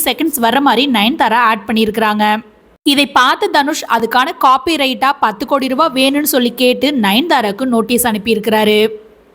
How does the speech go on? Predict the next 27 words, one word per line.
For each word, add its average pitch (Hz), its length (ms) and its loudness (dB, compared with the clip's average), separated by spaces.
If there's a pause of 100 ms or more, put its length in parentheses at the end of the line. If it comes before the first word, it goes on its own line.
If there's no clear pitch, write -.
(140)
எல்லா 311 280 2
கதைகளுக்குமே 269 640 0
ஒரு 247 240 0
முன்கதை 240 500 -2
சுருக்கம் 226 460 -2
இருக்கும். 214 380 0 (100)
அதே 196 200 2
மாதிரி 254 340 2
இந்த 240 300 2
பிரச்சனைக்கும் 277 640 -2
முன்னாடி 240 400 0
சில 214 220 -2
விஷயங்கள் 214 480 0
நடந்திருக்கு. 208 560 2 (1040)
வேலையில்லா 370 540 4
பட்டதாரி 269 460 0
படத்துல 262 460 -2
தனுஷ் 202 440 -2
கூட 240 220 0
சேர்ந்து 240 520 0
இன்ஜினியரிங் 254 680 2
மாணவரா 220 480 2 (120)
விக்னேஷ் 214 400 -4
சிவன் 233 220 -2
சில 196 300 -2
காட்சிகள்ல 214 500 0
நடிச்சிருப்பாரு. 190 920 0